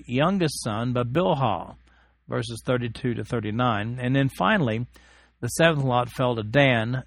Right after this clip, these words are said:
That was Jacob's oldest son by Bilhah in verses forty to forty-eight. And it's somewhat interesting to me that the tribes who were the descendants of the sons of the maidservants of Jacob's wives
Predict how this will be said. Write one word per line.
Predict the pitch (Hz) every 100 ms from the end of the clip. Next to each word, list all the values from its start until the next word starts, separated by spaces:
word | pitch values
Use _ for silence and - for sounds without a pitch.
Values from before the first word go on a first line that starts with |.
| -
That | 135 123
was | 113 110
Jacob's | 110 131 120 110 113 -
oldest | - 156 175 175 175 -
son | - 143 143
by | 117
Bilhah | 120 160 147 - 92 107 117 - _ _ _
in | - 123
verses | 127 120 117 -
forty | 131 127 113
to | -
forty-eight. | - 117 113 123 95 - - _ _ _ _ _ _ _ -
And | 175
it's | 165 -
somewhat | 254 277 165
interesting | 147 139 127 - 127
to | 120
me | 127 139
that | 123
the | 113
tribes | 113 - 156 151 139 -
who | 143
were | 131
the | 117
descendants | 110 113 - 151 139 123
of | 120
the | 113
sons | - 143 135 120
of | 110
the | 117
maidservants | 135 175 196 160 156 123 120 110
of | 113
Jacob's | 107 120 113 110 104
wives | 104 104 104 117 131